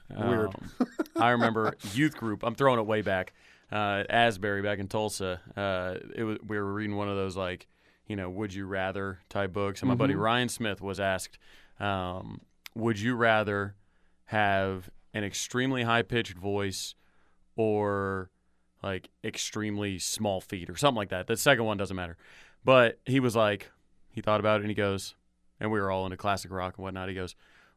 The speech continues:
Speaker 2: "Well, lead singer of A C D C has a really high voice, and he's, like, the coolest dude ever, so I'll go
Speaker 1: Yeah.
Speaker 2: high voice." <laughs> I was like, "That's some, that's some awesome reasoning right there."
Speaker 1: Ah, I get it.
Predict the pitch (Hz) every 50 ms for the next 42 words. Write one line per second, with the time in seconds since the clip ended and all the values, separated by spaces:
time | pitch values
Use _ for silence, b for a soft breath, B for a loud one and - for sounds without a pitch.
0 | _ - 113 127 147 190 196 127 131 170 185 - 180 165 147 131 131 135 127 123
1 | 113 107 123 139 135 113 104 104 101 98 95 95 117 135 127 107 101 98 95 92
2 | 98 101 101 95 - 98 95 113 135 147 113 110 98 90 - 92 - 117 107 101
3 | - 107 101 98 110 117 98 95 87 - 101 101 98 110 127 117 117 107 107 113
4 | 110 101 107 110 104 95 92 - - - - 135 156 - - 190 196 196 175 156
5 | - b b b b b b b b _ _ _ - - 139 - - 127 107 95
6 | 85 - _ - - 131 - 135 123 - 135 135 143 - - 139 127 123 131 135
7 | 127 107 117 110 101 104 104 101 - 110 104 101 98 - - 185 196 208 214 220
8 | 226 226 226 226 226 220 220 214 - - 185 190 202 202 190 156 143 131 170 208
9 | 220 226 220 208 196 160 - -